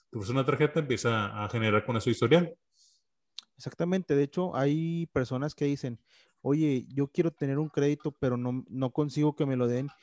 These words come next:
Speaker 2: Y ya he intentado aquí, ya he intentado allá, ya he intentado en esta parte, en otra,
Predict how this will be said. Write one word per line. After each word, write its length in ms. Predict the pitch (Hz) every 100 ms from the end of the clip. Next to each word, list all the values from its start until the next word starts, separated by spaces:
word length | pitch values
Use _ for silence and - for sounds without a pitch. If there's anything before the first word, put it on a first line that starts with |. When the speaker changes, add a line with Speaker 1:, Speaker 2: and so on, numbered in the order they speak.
| _ _ _
Speaker 2:
Y 140 | 139 135
ya 80 |
he 40 | 139
intentado 460 | 139 147 135 135
aquí, 400 | 127 - 135 151
ya 80 | 135
he 20 |
intentado 400 | 127 127 123 123
allá, 340 | 120 113 123 135
ya 100 | 131
he 20 |
intentado 320 | 127 120 123
en 60 | 123
esta 120 | 123
parte, 400 | - 127 131 139
en 140 | 127
otra, 400 | 131 131 131 131